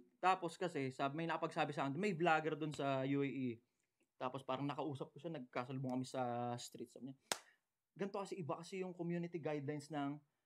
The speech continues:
ah, United Arab Emirates sa community guidelines ng iba. Mas mahigpit dito, kaya anuhin mo yung ano mo, yung pagsasalita mo, baka may mga words ka na ano, review mo."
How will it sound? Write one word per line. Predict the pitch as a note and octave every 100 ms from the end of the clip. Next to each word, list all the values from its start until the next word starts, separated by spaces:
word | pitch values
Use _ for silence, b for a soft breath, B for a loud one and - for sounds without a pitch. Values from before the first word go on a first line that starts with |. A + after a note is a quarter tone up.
| _ _ _
ah, | D3 D3 D3 D3
United | D#3 D#3 D3 D3+
Arab | D3 D3 C#3+
Emirates | D3+ D3 C#3 C#3 C#3
sa | - C#3+ C#3
community | C3+ D#3 D#3 D#3+
guidelines | D3 C#3 C#3 D3+
ng |
iba. | D3 C3 C3
Mas | D3 -
mahigpit | E3+ C#3 D#3
dito, | D3 C3+ B2+ A#2+
kaya | B2+ A#2 - _ _ _ _ _
anuhin | D3 D#3+ D#3+ D#3
mo |
yung | D3+ C#3+
ano | C3+ C3+
mo, | B2+ B2 -
yung | C#3+ C3+ C3+ B2+ C3
pagsasalita | - C#3 C#3+ D3 C#3+ C#3 C#3
mo, | C3 B2+ C3 _ _
baka | C3 B2+
may | C#3
mga | C3
words | C3 C3+ B2+
ka | C#3
na | C3 C3
ano, | B2+ B2 _ _ _ _ -
review | D#3 B2+ C#3+
mo." | B2